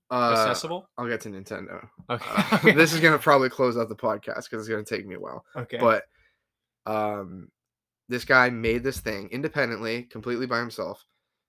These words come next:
Speaker 1: and it's just out there. You can just download it. I can download it on your computer right now. And people can grind Melee against anybody in the world. Not the world, but, like, you can pa-, play, like,
Speaker 2: And it's free?
Speaker 1: thirty, it's totally free. You can play
Speaker 2: Wow.
Speaker 1: thirty ping Melee with someone from, like,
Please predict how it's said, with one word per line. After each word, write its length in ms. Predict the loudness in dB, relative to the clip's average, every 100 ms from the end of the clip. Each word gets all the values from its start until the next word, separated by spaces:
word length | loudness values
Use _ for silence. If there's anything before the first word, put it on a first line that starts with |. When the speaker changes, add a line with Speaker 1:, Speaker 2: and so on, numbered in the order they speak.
| _ -6
Speaker 1:
and 260 | -4 -2 -4
it's 120 | -4
just 160 | -8
out 240 | 0 0 0
there. 100 | -6
You 80 | -8
can 120 | -12
just 120 | -6
download 320 | -6 -4 -8 -10
it. 60 |
I 60 | -12
can 100 | -10
download 280 | -8 -6 -6
it 60 | -8
on 120 | -12
your 120 | -14
computer 300 | -20 -14 -12
right 200 | -10 -12
now. 140 | -14 -16 _ _ _ _ -20 -16 -6
And 640 | -4 -2 -2 -4 -6 -14 _ _ -8
people 240 | -4 -4
can 120 | -4
grind 440 | 0 2 2 -2 -4
Melee 420 | -2 0 0 0
against 440 | -2 -4 -6 -14 _
anybody 360 | -6 -2 -2 -2
in 60 |
the 80 | -4
world. 320 | -2 0 -2 -4
Not 260 | -2 -2 -4
the 140 | -12 -10
world, 400 | -8 -10 -10 -12
but, 120 | -8
like, 280 | -8 -8 _ _ _ _ _
you 100 | -6
can 140 | -6 -2
pa-, 220 | -4 -4 -6
play, 220 | -2 2
like, 280 | 2 0 -8 _ _
Speaker 2:
And 100 | -6
it's 160 | -6 -8
free? 320 | -8 -6 -6
Speaker 1:
thirty, 480 | -8 0 4 4 0 -10
it's 180 | -16 -14
totally 300 | -6 -4 -4
free. 240 | -4 -4 -4
You 100 | -6
can 80 |
play 180 | -6 -4
Speaker 2:
Wow. 120 | -4
Speaker 1:
thirty 340 | -4 0 2 0
ping 320 | -4 -6 -4
Melee 300 | -4 -2 -2
with 140 | -4
someone 360 | -8 -10 -8 -10
from, 180 | -10 -10
like, 300 | -10 -12